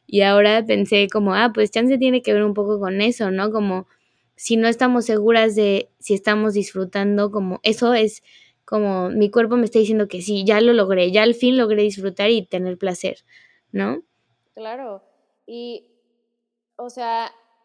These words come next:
Speaker 2: creo que sí tiene que ver un poco lo que acabas de decir, que yo tampoco lo había reflexionado de esa manera,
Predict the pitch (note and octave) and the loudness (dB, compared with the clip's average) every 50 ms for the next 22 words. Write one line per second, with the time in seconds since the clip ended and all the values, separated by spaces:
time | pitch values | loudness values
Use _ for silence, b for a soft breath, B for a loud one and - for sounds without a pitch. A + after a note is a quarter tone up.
0 | _ _ _ _ _ _ _ _ - - C#4+ D4 D4+ D4 D4 F#4 F#4+ D4 - - | _ _ _ _ _ _ _ _ -12 -10 -8 -8 -8 -10 -12 -14 -14 -14 -16 -16
1 | - D4+ C#4 - D4+ D#4 D#4 D4 - A#3 A3 A3 A#3+ B3+ A3+ A#3+ A3+ A#3 A#3+ B3 | -16 -16 -14 -14 -14 -14 -14 -14 -12 -12 -12 -12 -14 -14 -16 -18 -16 -14 -14 -14
2 | A#3 A3+ A#3+ G#3 F#3+ - G3 G3+ A3 A3 A3+ F#3+ G3 A3 G#3+ G3 - A3+ G#3+ G#3 | -14 -14 -16 -18 -18 -14 -14 -14 -14 -14 -16 -18 -18 -18 -20 -18 -18 -18 -18 -16
3 | G#3+ G#3+ G#3+ G3+ G3+ A3 G#3+ G3 F#3+ F#3+ F#3+ G3+ G#3 G3+ G3+ F#3 - G3 F#3+ F#3+ | -16 -18 -18 -16 -18 -16 -14 -14 -14 -14 -14 -14 -16 _ -20 -20 -20 -20 -20 -20
4 | F#3+ G3 G3+ G3+ A3 G#3 G3+ G3 F#3 F#3 F3+ F#3 F#3+ B3 F#4 | -18 -18 -18 -18 -20 -20 -20 -20 -20 -18 -16 -14 -14 -16 -18